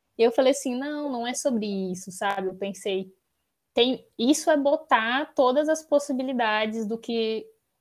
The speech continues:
é a existência negra, do que pode ser escrito em relação a isso, numa caixinha muito pequena, assim. E aí a gente tem todos esses autores hoje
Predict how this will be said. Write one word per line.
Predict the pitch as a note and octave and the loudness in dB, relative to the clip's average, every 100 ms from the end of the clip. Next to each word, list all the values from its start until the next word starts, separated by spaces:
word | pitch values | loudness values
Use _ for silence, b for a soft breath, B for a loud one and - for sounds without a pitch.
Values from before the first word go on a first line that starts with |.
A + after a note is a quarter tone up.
| _ | _
é | G#3 A3 | -2 2
a | B3 B3 | 2 2
existência | A#3+ A#3+ - A3+ A3+ A3+ | 0 -2 -6 -6 -4 -4
negra, | G#3 G3+ G3 G3 | -4 -4 -4 -4
do | G3 | -4
que | F#3+ | -8
pode | - - G#3 A3+ | -8 -2 -2 -2
ser | A#3+ B3 A3+ A3+ A3+ b b _ _ _ _ _ - | -4 -2 -2 -4 -10 b b _ _ _ _ _ -4
escrito | A3 - - G#3+ B3+ - - - - | -4 -4 -4 -2 -2 -4 -12 -16 -8
em | G#3+ | -6
relação | G#3+ G#3 G#3 G3+ | -2 -2 -2 -4
a | F#3+ | -4
isso, | G3 A#3+ A#3+ | -2 -4 -4
numa | A3+ A3+ | -4 -4
caixinha | A3+ A3+ A3+ A#3 A3+ | -4 -4 -4 -4 -2
muito | G#3+ A3+ - | -2 -4 -6
pequena, | G#3 - G3 E3+ E3+ | -10 -6 -6 -6 -8
assim. | F3+ - F#3 G3 _ _ _ _ | -12 -12 -14 -16 _ _ _ _
E | G#3 | -2
aí | G3 G3+ | 0 2
a | |
gente | G#3 A3 A3+ A#3+ | 0 -2 -4 -6
tem | - - G#3 G#3 | -4 -2 -2 -2
todos | G#3 A#3 D4 | -2 -2 0
esses | C#4+ C#4 B3+ | -2 -2 0
autores | A#3 A3+ G#3+ G3 G3 | -2 0 -2 -2 -4
hoje | G3 G#3+ C4 A#3+ G3+ | -4 -2 -2 -2 -6